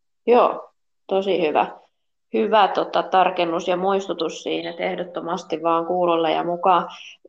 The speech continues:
Ö, tarviiks tämän tulevan johtajan, niin tarviiks hänen olla siis niin kuin ton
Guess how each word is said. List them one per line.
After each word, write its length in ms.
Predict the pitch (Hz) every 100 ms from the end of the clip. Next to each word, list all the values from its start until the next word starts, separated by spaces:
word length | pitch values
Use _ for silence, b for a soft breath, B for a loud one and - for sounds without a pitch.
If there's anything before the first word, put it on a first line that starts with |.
| -
Ö, 80 | -
tarviiks 480 | 226 262 294 262 -
tämän 400 | 202 196 185 185 - - _ -
tulevan 520 | 190 202 196 185 -
johtajan, 540 | 185 196 214 208 190 175
niin 120 | 175
tarviiks 480 | 185 190 190 190 -
hänen 260 | 175 165
olla 340 | - 220 233 220
siis 440 | - 170 170 165
niin 220 | 170 170
kuin 280 | 165 170 165
ton 340 | 165 165 165